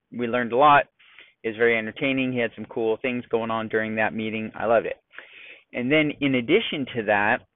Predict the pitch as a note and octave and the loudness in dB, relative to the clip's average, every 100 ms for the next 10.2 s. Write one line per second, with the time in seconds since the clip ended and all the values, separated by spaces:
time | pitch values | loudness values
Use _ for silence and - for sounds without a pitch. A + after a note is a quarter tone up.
0 | _ A#2 A2+ A#2 - A#2 A#2 A#2 - A#2+ | _ -2 2 2 0 -4 -2 -4 -4 -4
1 | A#2+ A#2+ A#2+ - _ _ _ A2 A2 G#2+ | 0 0 -2 -8 _ _ _ -4 0 0
2 | G#2+ C3+ C#3+ - A2 F#2 G2+ G#2 A2 A2+ | 0 0 0 -2 -8 -8 -6 -6 -4 0
3 | A2 - A2 A2+ G#2+ G#2+ G#2 G#2+ G#2+ A2+ | -2 -2 -8 -6 -2 0 0 -2 0 0
4 | A#2 A2+ A2+ G#2+ A2+ - A2 - - A2+ | 0 -4 -6 -10 -12 -6 -6 -6 -4 0
5 | G2+ G#2 G2+ G#2 - G#2+ A2 - - - | 0 2 2 2 -2 -8 -10 -14 -20 -20
6 | - - _ _ C3 A#2+ C3 E3+ B2+ C#3 | -20 -20 _ _ -2 2 4 4 6 8
7 | C3 C3 B2+ - - C3 - _ - C3 | 10 8 4 -4 -4 -4 -4 _ -2 0
8 | B2 B2 - - B2+ B2+ A2+ F#2 - - | 4 2 2 2 6 6 4 -2 -4 0
9 | A2 G#2+ - - C#3+ - - - D#3+ B2 | 0 0 -8 -6 -4 -4 -4 2 4 4
10 | G2 | 2